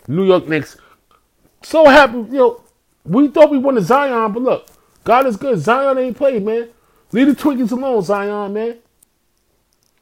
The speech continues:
Stop eating, man. You look fat out there, family. And that's it. And college basketball start this week. And Coach K, first game in M S G,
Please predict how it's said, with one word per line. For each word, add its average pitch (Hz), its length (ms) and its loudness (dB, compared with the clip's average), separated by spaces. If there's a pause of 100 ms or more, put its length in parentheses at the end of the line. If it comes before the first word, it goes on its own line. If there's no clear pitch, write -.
(120)
Stop 254 300 0
eating, 208 260 -2
man. 214 140 0
You 233 80 -6
look 233 140 -4
fat 262 200 0
out 208 160 2
there, 185 180 -2
family. 196 440 -8 (840)
And 233 140 -8
that's 269 200 -2
it. 247 120 -4
And 196 120 -2
college 269 360 6
basketball 254 500 4
start 196 400 0
this 165 240 -6
week. 196 260 -8 (240)
And 196 140 -4
Coach 285 340 4
K, 240 420 4 (840)
first 269 340 8
game 247 300 2
in 196 80 -2
M 240 220 2
S 202 160 4
G, 202 360 -2